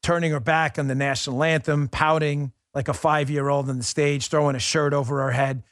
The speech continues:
taking away the moment from the two people that actually finished first and second and the one that won the event.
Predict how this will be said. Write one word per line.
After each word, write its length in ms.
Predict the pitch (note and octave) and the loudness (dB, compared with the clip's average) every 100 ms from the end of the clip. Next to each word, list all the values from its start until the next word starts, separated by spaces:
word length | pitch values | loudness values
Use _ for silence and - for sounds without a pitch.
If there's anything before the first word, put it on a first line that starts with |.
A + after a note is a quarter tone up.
| _ _ - | _ _ -2
taking 380 | F#3 G3 F#3 | 0 2 2
away 320 | D#3+ E3 F#3 F3+ | 2 2 2 2
the 120 | D#3 | 0
moment 440 | C#3+ C#3 C#3 C#3+ | -2 -2 -4 -6
from 220 | - D3+ | 0 2
the 100 | C#3+ | 2
two 220 | C#3 - D3+ | 0 0 0
people 400 | D#3 D3 D3 C3 | 0 0 0 2
that 180 | C#3 | 2
actually 400 | C#3 C3+ - C#3 | 2 -2 -2 -6
finished 400 | B2+ D3 C#3 A#2 | -4 -2 0 -2
first 320 | - D3 C#3 - | 0 0 0 -2
and 120 | C3 | 0
second 380 | - G3+ F3+ D3+ | 2 0 0 0
and 100 | C#3 | -2
the 60 | |
one 260 | C3+ C#3+ C3 | -4 -4 -4
that 120 | C3 | -2
won 220 | E3 G3+ | 0 2
the 140 | E3 C3+ | 0 -2
event. 280 | A2+ F2+ | -6 -12